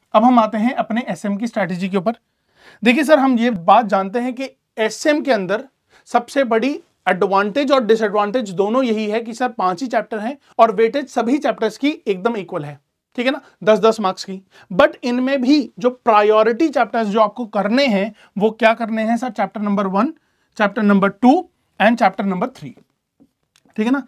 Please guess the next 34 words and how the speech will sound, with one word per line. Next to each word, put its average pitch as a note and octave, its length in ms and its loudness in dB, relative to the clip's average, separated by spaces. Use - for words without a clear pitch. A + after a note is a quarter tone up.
ये A3 120 0
तीन C4 220 2
चैप्टर B3 280 -4
सबसे C4 380 -4
पहले A#3+ 240 2
करने F#3+ 260 -4
हैं A3+ 180 -4
और A#3 160 4
इनकी A#3 460 0
भी B3+ 220 2
वीडियोज़ G#3 720 0
आपको F#3+ 440 -2
हमारे G3 440 -4
चैनल F3+ 360 -6
पर A3 240 -6
मिल F#3+ 300 -2
जाएंगी, D#3+ 400 -8
ठीक G3+ 100 -10
है G#3+ 60 -4
ना। C4+ 100 -4
उस C#4 240 0
प्लेलिस्ट A#3+ 540 2
का A#3 140 6
भी A#3 180 -2
लिंक A3 340 -4
आपको F#3 280 -2
नीचे A3 340 -2
डिस्क्रिप्शन F3+ 480 -10
में B3 200 -4
मिल D#3 140 -8
जाएगा, A#2+ 340 -16
ठीक A3+ 80 -4
है C4 60 0
ना। D#4 80 -4